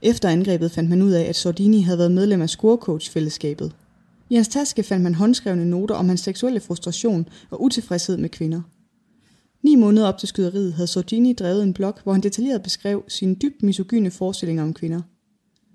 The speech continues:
Han fixerede ligesom Elliot Rodger på, at kvinder foretrak andre mænd frem for ham, og han lagde særligt fokus på unge,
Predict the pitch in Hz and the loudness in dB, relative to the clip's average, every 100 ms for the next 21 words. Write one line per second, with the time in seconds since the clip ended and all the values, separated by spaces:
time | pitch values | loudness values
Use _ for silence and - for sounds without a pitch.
0 | _ _ _ 208 208 208 254 220 180 202 | _ _ _ 0 0 -2 0 2 2 0
1 | 226 190 180 170 175 185 185 - 185 190 | 0 0 0 0 -2 -2 -4 -4 -4 -6
2 | - 226 226 233 196 196 185 - 208 254 | -4 2 2 2 -4 -6 -10 -6 -2 0
3 | 220 202 208 185 175 160 156 175 - _ | 2 2 0 -6 -6 -6 -6 -8 -10 _
4 | _ - 220 220 214 247 277 - 226 233 | _ -2 2 2 0 -2 -2 -2 -2 -2
5 | 226 - - 220 269 | -6 -6 0 2 4